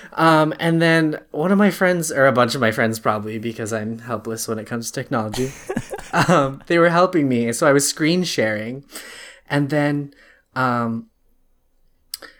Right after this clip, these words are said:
Speaker 1: there's this thing, and it said, you know, nine hundred ninety-nine gigabytes free space.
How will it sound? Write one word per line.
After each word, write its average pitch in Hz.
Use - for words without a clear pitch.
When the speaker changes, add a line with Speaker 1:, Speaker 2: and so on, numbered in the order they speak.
Speaker 1:
there's 151
this 151
thing, 160
and 120
it 120
said, 117
you 117
know, 107
nine 120
hundred 113
ninety-nine 113
gigabytes 107
free 113
space. -